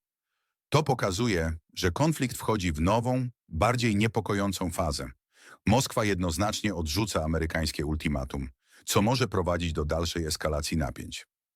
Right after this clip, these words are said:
Kreml konsekwentnie kwestionuje szczerość intencji państw zachodnich,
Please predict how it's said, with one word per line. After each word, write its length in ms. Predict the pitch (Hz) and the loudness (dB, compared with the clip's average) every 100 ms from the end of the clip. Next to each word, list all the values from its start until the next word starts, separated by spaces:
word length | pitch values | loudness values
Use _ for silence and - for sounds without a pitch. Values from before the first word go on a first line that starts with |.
| _ _ _ _ _ _ _ _ _ _ _ _ _ _ _ _ _ _ | _ _ _ _ _ _ _ _ _ _ _ _ _ _ _ _ _ _
Kreml 380 | - 180 202 170 | 2 4 4 2
konsekwentnie 760 | 147 123 95 - 127 135 110 | 2 2 0 0 0 0 -4
kwestionuje 640 | - 98 - 101 104 95 | -2 -2 0 0 2 0
szczerość 460 | 80 - 117 107 - | 0 0 0 0 0
intencji 460 | 92 82 92 - 78 | -2 0 0 0 -2
państw 340 | 82 80 - | 0 -2 -2
zachodnich, 640 | 76 78 90 69 65 67 | -2 0 0 -2 -4 -8